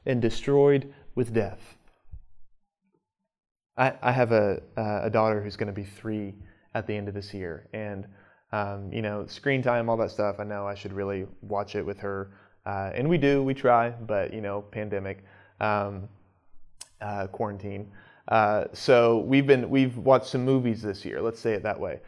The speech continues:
Um, and one of the movies that she's been really getting into finally is The Lion King,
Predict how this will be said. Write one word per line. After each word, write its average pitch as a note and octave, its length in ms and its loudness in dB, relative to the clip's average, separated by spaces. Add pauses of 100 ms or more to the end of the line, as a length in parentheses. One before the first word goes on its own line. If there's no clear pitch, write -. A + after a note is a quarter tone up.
(260)
Um, G#2+ 360 2
and A2+ 260 -2
one D3 140 4
of E3+ 60 2
the D3+ 80 6
movies C3 300 4
that A#2+ 120 2
she's A#2 220 -8
been A#2 120 -4
really A#2+ 260 0
getting A2 280 -2
into B2+ 300 0
finally G#2 500 -6
is G2+ 380 -4
The G2+ 80 -6
Lion G#2 280 -2
King, - 320 -14